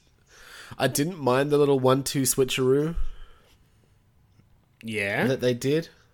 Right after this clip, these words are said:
Speaker 1: I didn't hate it. I'm honestly struggling to remember the actual ending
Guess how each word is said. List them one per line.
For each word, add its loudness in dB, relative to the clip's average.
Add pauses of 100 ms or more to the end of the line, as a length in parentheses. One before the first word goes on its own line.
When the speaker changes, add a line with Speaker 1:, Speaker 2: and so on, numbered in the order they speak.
(140)
Speaker 1:
I -6
didn't -4
hate -4
it. -4 (1300)
I'm 0 (140)
honestly 0
struggling -2
to -4
remember 0
the -2
actual -6
ending -6